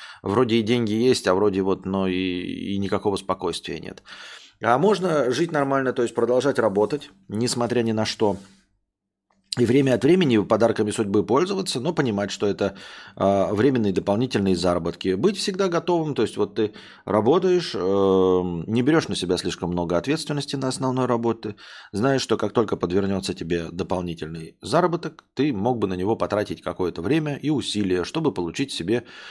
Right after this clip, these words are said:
дополнительный жирный бонус, на который купить, блядь, Теслу. А, а на основную зарплату просто жить, поживать, э,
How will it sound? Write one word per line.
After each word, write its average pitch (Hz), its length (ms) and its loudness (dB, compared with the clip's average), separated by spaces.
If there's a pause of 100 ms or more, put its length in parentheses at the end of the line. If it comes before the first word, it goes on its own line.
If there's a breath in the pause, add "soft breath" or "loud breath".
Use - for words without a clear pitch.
(140)
дополнительный 107 880 0
жирный 104 380 2
бонус, 120 380 0
на 87 80 -6
который 107 340 0
купить, - 440 -8 (300)
блядь, 80 360 -12
Теслу. - 420 -2 (1200 loud breath)
А, 95 560 2
а 104 160 2
на 107 140 2
основную 165 380 4
зарплату 151 440 4
просто 120 520 2 (120)
жить, 101 260 -2
поживать, 98 640 0
э, 90 800 -2